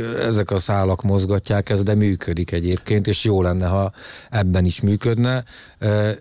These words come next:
és egyébként az előzőre visszatérve még csak annyi-, annyit jutott megint eszembe, hogy, hogy semmi gond nincsen az összes ilyen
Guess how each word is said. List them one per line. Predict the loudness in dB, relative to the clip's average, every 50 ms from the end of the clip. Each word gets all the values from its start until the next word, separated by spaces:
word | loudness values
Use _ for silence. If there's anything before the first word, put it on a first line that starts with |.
| -8
és | -6 -4
egyébként | -2 0 0 0 0 0 0
az | 0
előzőre | 0 0 0 0 2 0 0 0
visszatérve | 0 0 0 0 -2 -2 0 0 0 2
még | 2 0 0
csak | -2 -2 -2
annyi-, | 0 0 2 0 0 0
annyit | 0 -2 0 0 -2 -2 -2
jutott | -4 -4 -2
megint | -2 -2 0 0 0
eszembe, | 0 0 -2 -2 -2 -2 0 0
hogy, | 2 0 0 0 0
hogy | 0 0 2 0 0 -4 -6 -10 -20 -20 -20 -20 -20 -20 -20 -20 -20 _ -6
semmi | -4 -2 0 0 0 0 0 0 0
gond | 0 0 2 2 2
nincsen | 2 2 2 0 0 0 0 0 0
az | 0 0 0 0
összes | 0 0 0 0 -2 -2 -2 0
ilyen | 2 2 2 4 2 2 2 0 -2